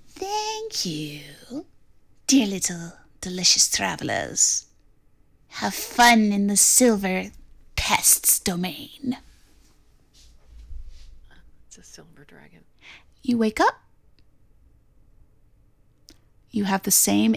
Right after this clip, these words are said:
Speaker 1: aches and pains that you acquired from falling from asleep. And any aches
Speaker 2: I'm
Speaker 1: and
Speaker 2: still
Speaker 1: pain
Speaker 2: wearing the wedding dress.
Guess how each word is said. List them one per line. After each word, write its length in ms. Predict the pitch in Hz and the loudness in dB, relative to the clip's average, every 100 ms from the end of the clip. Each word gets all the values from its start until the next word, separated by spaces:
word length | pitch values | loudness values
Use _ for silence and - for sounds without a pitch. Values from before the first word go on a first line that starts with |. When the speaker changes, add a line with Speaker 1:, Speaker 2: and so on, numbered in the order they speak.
| - | 2
Speaker 1:
aches 300 | 214 - - | -2 2 2
and 140 | 240 | 2
pains 680 | - 226 214 196 185 180 - | 2 2 2 2 2 0 -2
that 220 | - - | -4 -4
you 220 | 190 220 - _ _ | -4 -8 -14 _ _
acquired 800 | 214 - 254 262 190 - - - - _ _ _ _ - _ _ _ _ _ _ _ _ _ _ _ | -4 0 4 4 4 0 -4 -12 -16 _ _ _ _ -20 _ _ _ _ _ _ _ _ _ _ _
from 480 | - - 170 - - - - - - - - - | -6 0 0 0 -4 -8 -20 -20 -20 -20 -20 -20
falling 600 | - 165 175 214 254 277 | -4 -2 0 2 4 4
from 440 | 285 285 262 269 - - | 0 2 4 4 -2 -6
asleep. 560 | - - 349 339 320 - - - _ _ - - - _ - _ - - _ - | -2 -2 -2 -6 -8 -14 -20 -20 _ _ -20 -20 -20 _ -20 _ -20 -20 _ -10
And 120 | 185 | -6
any 260 | 185 208 233 | -2 -2 -2
aches 200 | 233 269 | -2 0
Speaker 2:
I'm 60 | 233 | 0
Speaker 1:
and 60 | |
Speaker 2:
still 200 | 226 233 | 2 2
Speaker 1:
pain 200 | 226 240 - _ 190 185 | 2 -4 -10 _ -20 -16
Speaker 2:
wearing 520 | 180 208 202 190 190 185 | -8 -6 -6 -8 -10 -12
the 80 | |
wedding 360 | 180 180 175 180 | -12 -12 -14 -14
dress. 520 | 180 175 175 - - | -14 -14 -14 -18 -20